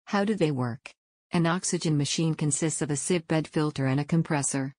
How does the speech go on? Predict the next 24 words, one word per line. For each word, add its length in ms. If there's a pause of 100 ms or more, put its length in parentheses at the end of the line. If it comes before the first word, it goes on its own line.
(340)
The 100
latter 300
squeezes 540
atmospheric 680
air, 120
adjusting 480
the 80
pressure 420
at 80
which 200
it's 200
delivered. 500 (400)
Made 220
of 80
a 40
material 640
called 320
zeolite, 720 (180)
the 80
sieve 280
bed 180
separates 560
the 100
nitrogen. 600